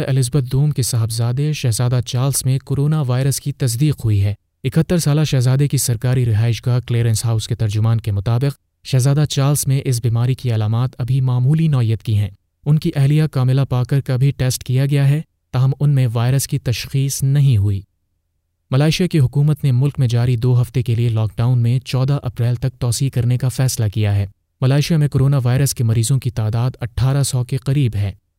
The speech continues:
حکومت نے پچھلے ہفتے اپنی سرحدیں بند کر کے تمام اسکول اور بزنس بند کرنے کا اعلان کیا تھا۔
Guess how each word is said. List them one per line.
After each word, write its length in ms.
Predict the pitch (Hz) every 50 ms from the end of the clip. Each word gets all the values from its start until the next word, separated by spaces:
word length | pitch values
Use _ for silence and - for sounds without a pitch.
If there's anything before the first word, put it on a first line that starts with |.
| _ _ -
حکومت 360 | 104 - 113 107 117 107 -
نے 80 | 117
پچھلے 340 | 104 - 110 - - 123 117
ہفتے 340 | 107 107 104 - - 123 120
اپنی 200 | 117 - - 117
سرحدیں 400 | 107 - 120 110 117 117 120 113 113
بند 160 | 117 110 110
کر 200 | - - 120 117
کے 240 | - - 131 127 139 - _ _ _ _ -
تمام 320 | 127 127 139 147 156 147
اسکول 360 | 131 117 - - 139 139 139
اور 100 | 135 127
بزنس 440 | 113 113 123 120 117 131 143 135 - -
بند 140 | 135 135 131
کرنے 280 | - 127 123 127 127
کا 120 | 127 139 135
اعلان 380 | - - 135 139 143 139 120
کیا 220 | 107 - 110 107 104
تھا۔ 200 | 101 - 110